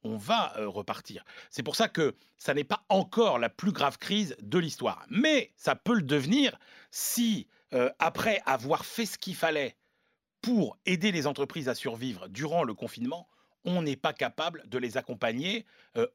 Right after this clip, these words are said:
au-delà. Et c'est ça le, le danger. Qu'est-ce qu'on voit aujourd'hui ? On voit que, euh, après deux mois de confinement, c'est l'enquête B P I qui le dit, vous n'avez qu'une entreprise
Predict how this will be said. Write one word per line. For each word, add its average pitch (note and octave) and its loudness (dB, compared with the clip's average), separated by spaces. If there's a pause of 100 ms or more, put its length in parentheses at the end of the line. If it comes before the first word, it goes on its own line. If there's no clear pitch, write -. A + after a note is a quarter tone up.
au-delà. D#3+ 0 (500)
Et - 0
c'est - -8
ça G#3+ 0
le, C#3 4
le C3 0
danger. B2+ -2
Qu'est-ce E3 0
qu'on E3+ 0
voit D3 2
aujourd'hui ? B2 -4
On A#2+ -6
voit C3 2
que, B2+ -2 (360)
euh, G2+ -2 (240)
après B2 0
deux G#2 -2
mois D3+ 2
de A#2+ -4
confinement, B2+ -6 (380)
c'est - -6
l'enquête A#2+ -2
B A2+ -6
P B2+ -4
I B2+ -2
qui G2 -10
le G2+ -6
dit, D3 -8
vous A2+ -6
n'avez A#2+ 0
qu'une G3 -2
entreprise C#3 -4